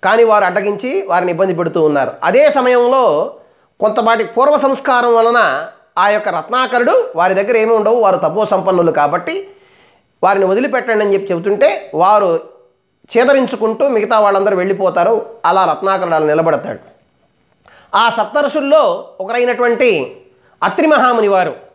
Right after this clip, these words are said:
తాపసరహిత అత్రిహి, మనలో ఉన్నటువంటి తాపసాలని హరించేటువంటి వాడు ఆయన, ఆ తాపసాలకు లేనటువంటి వాడు అత్రి మహాముని. వారు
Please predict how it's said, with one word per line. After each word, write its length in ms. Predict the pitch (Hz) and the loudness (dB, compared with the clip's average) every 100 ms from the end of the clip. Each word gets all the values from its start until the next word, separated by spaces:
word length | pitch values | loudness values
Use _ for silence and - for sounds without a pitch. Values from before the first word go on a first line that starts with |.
| _ 190 | _ -2
తాపసరహిత 720 | 240 269 320 302 262 254 269 226 262 269 | 0 0 -2 0 -2 -2 0 2 0 0
అత్రిహి, 540 | 202 233 202 165 - _ _ _ _ _ _ | -4 -2 -4 -4 -12 _ _ _ _ _ _
మనలో 240 | 180 233 269 | 0 4 4
ఉన్నటువంటి 320 | 262 247 226 | 2 0 0
తాపసాలని 580 | 196 233 247 254 277 294 | 0 0 0 0 2 0
హరించేటువంటి 680 | 220 254 269 254 220 214 196 | 0 -2 -2 -2 0 0 2
వాడు 220 | 165 117 - - _ _ _ _ _ _ _ _ _ | 0 -2 -14 -20 _ _ _ _ _ _ _ _ _
ఆయన, 320 | 185 220 165 98 - _ _ _ _ _ 175 | 0 0 0 -4 -14 _ _ _ _ _ 0
ఆ 160 | 196 | 0
తాపసాలకు 880 | 190 208 240 262 254 254 233 220 202 | 2 -2 -2 0 0 0 -2 0 2
లేనటువంటి 520 | 190 247 254 247 220 | 2 0 0 -2 -2
వాడు 260 | 208 180 131 - 165 | -2 -2 -4 -8 -6
అత్రి 200 | 180 214 | -4 -2
మహాముని. 420 | 180 156 131 110 - _ _ _ _ _ _ | 0 0 -2 -8 -16 _ _ _ _ _ _
వారు 720 | 165 233 359 466 160 160 247 | 0 2 2 0 -2 -8 -12